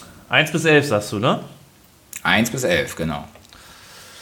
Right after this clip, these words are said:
Speaker 1: Das ist, diesmal müssen wir das ein bisschen spannender machen. Letztes Mal hatten wir ja drei Ticketgewinner, jetzt haben wir aber ja nur ein Ticketgewinner. Das heißt, sobald ich drauf drücke, steht er fest. Deswegen müssen
Speaker 2: Ja,
Speaker 1: wir hier eigentlich
Speaker 2: verstehe.
Speaker 1: so mal so einen Trommelwirbel reinbringen.
Speaker 2: Ja, genau. Kannst du das nicht machen?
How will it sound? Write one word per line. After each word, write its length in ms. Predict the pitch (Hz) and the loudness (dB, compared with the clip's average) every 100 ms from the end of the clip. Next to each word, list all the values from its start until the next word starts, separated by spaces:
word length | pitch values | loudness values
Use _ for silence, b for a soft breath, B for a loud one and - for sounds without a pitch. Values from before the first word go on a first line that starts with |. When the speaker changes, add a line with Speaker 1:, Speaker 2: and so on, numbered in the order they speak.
| B B B B B 110 B - | B B B B B -8 B -4
Speaker 1:
Das 180 | 104 123 | 0 2
ist, 120 | - | 4
diesmal 240 | 160 160 | 4 6
müssen 160 | 139 151 143 | 4 4 2
wir 20 | |
das 120 | 127 | 2
ein 60 | 131 | 0
bisschen 220 | 139 120 | 0 0
spannender 340 | - 143 127 | 2 4 4
machen. 260 | 107 101 107 | 4 2 2
Letztes 300 | 110 - - | 0 0 -2
Mal 160 | 117 | 0
hatten 180 | 120 127 | 0 0
wir 100 | 113 | 2
ja 120 | 107 | 2
drei 220 | 104 - 139 | 2 2 2
Ticketgewinner, 640 | 143 - - 104 104 104 | 0 -4 -4 -2 0 2
jetzt 200 | 101 104 | 0 0
haben 120 | 123 | 0
wir 60 | 104 | 2
aber 120 | 104 | 2
ja 100 | 98 | 2
nur 160 | 104 87 | 0 -2
ein 200 | 123 151 | -2 -2
Ticketgewinner. 580 | - 101 - 104 107 | -6 -8 -6 -4 -2
Das 160 | 117 113 | -2 0
heißt, 160 | 127 123 | 0 0
sobald 300 | 107 113 - | -2 -2 -4
ich 100 | - | -4
drauf 260 | - - | -4 -4
drücke, 240 | - 113 110 | -4 -4 -4
steht 220 | - 120 | -2 -4
er 100 | 107 | -2
fest. 320 | 139 131 - B B B - | 0 0 -2 B B B -18
Deswegen 340 | - 101 101 | -10 -6 0
müssen 140 | 113 | 2
Speaker 2:
Ja, 100 | 110 | 4
Speaker 1:
wir 0 | |
hier 120 | 110 110 | 2 2
eigentlich 160 | 139 | 2
Speaker 2:
verstehe. 160 | 131 113 | 2 4
Speaker 1:
so 20 | |
mal 120 | 117 117 | 4 2
so 100 | 113 | 0
einen 80 | |
Trommelwirbel 540 | 110 143 156 107 95 95 | 0 2 2 2 0 -2
reinbringen. 480 | 98 98 98 117 123 | -4 -6 -6 -4 0
Speaker 2:
Ja, 300 | 131 139 139 | 4 4 2
genau. 280 | 135 113 | 0 0
Kannst 220 | 101 151 165 | 0 -2 0
du 40 | |
das 100 | 160 | 0
nicht 120 | 160 | 0
machen? 320 | 156 185 220 | 0 2 2